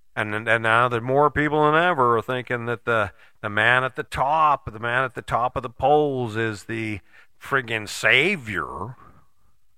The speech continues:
which scares the bejeebers out of me. I mean, I, let's face it. I, I, y-, see, you know why you're, you know why you're voting for,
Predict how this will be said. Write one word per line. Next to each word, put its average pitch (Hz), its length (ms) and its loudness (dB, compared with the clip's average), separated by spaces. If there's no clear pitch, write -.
which 131 180 -4
scares 139 480 0
the 101 400 -2
bejeebers 98 760 -4
out - 200 -8
of - 160 -20
me. 131 220 -14
I 156 80 0
mean, 208 140 4
I, 262 360 2
let's 302 180 -4
face 320 300 0
it. 104 100 0
I, 127 140 0
I, - 160 -6
y-, 165 260 -10
see, 262 200 -2
you 208 220 -2
know 311 100 2
why 254 200 6
you're, 202 440 0
you 165 140 -6
know 254 100 0
why 233 160 4
you're 180 240 2
voting 175 380 2
for, 185 420 0